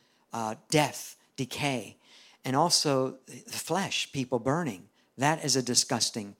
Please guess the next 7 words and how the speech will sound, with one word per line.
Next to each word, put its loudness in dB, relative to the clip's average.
odor 0
also. -2
And 2
on 2
top -2
of 0
that, 2